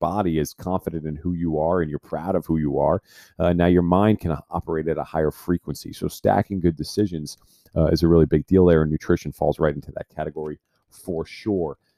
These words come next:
Number thirteen, I put down cold immersion. Uh, it's something that I do at the end of every shower.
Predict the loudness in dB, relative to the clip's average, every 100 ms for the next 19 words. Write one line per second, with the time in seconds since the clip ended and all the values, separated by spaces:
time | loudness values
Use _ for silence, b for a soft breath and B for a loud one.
0 | _ -2 0 0 0 4 4 4 0 2
1 | 4 4 2 -2 _ _ 2 4 4 0
2 | -4 2 6 8 8 6 0 -4 -2 -2
3 | -2 -4 -12 -16 _ b b b 0 2
4 | 2 -2 0 0 2 2 2 4 6 6
5 | 4 -2 -2 0 0 4 4 4 0 0
6 | -2 -4 -4 -2 -2 -2